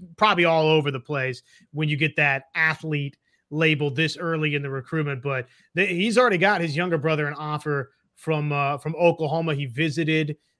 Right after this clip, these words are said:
uh, in June all the way back of twenty twenty-two. So it's a long-standing relationship in terms of, uh, the engagement, both sides from Evanston to Oklahoma. And he's got some interest from Kansas too. So you, uh,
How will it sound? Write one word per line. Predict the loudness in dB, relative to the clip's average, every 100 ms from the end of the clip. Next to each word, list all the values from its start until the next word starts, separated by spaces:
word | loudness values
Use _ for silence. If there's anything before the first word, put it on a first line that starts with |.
| _
uh, | -8 -6
in | -4 -4 -4
June | -2 0 0 0
all | 0 0
the | 2
way | 2
back | 2 0 -2
of | -8
twenty | -10 -6 -6
twenty-two. | -4 -6 -4 -6
So | -4 -2
it's | -2
a | -2 -6 -10 _ -2
long-standing | 0 2 0 -2 -2 0 0
relationship | 0 2 0 -2 -6 -4 -4 -8 _ _ -4
in | -4
terms | 0 0 0 2
of, | 0 2
uh, | 2 2 0 0
the | -2 0 -2
engagement, | -4 0 0 0 -6
both | -4 -4
sides | -2 0 0 -2
from | -10 -8 -2
Evanston | 0 -2 -4 -4 -4 -10 _ -20
to | -2 0 4
Oklahoma. | 2 2 0 0
And | 0 -2 -6
he's | -4
got | -2 -2
some | 0 0
interest | 2 0
from | -2 -2
Kansas | 0 0 0 -4
too. | -2 -2
So | -2 -4 -4 -6 -18 _ _
you, | -2 2 4
uh, | 4 4 0